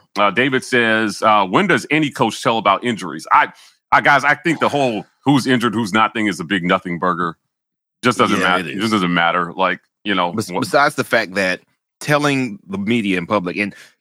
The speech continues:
Speaker 2: I, I was the one in the press conference who asked a question because I genuinely thought it was a, a question. We saw Robbie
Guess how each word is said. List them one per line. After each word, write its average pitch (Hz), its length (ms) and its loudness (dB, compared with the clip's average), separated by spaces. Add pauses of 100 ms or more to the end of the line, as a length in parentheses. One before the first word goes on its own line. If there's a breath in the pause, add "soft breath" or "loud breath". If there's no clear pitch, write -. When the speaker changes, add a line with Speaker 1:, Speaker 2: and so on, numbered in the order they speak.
(260)
Speaker 2:
I, 139 260 0
I 156 180 4
was 175 180 0
the 139 80 0
one 127 200 0
in 117 60 -2
the 113 60 -2
press 117 240 -2
conference 101 300 -2
who 98 80 -2
asked 87 160 -4
a - 40 -20
question - 480 -6
because 110 220 0
I 113 80 2
genuinely 104 560 -2
thought 104 280 0
it 95 80 -4
was 87 200 -6
a, 82 180 -4 (120)
a 82 60 -16
question. - 500 -6
We 135 140 0
saw 131 360 2
Robbie 101 460 -2